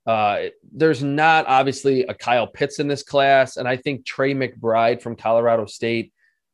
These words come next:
from who I've talked to, he seems to be the consensus number one in that he was super productive. He won the John Mackey Award as the best tight end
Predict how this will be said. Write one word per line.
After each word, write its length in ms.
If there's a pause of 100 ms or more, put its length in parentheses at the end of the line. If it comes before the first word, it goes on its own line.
from 260 (140)
who 180
I've 240
talked 380
to, 300
he 300
seems 380
to 80
be 120
the 80
consensus 640
number 260
one 360 (320)
in 140
that 160
he 180
was 220
super 180
productive. 640
He 100
won 160
the 60
John 260
Mackey 320
Award 320
as 140
the 60
best 240
tight 200
end 260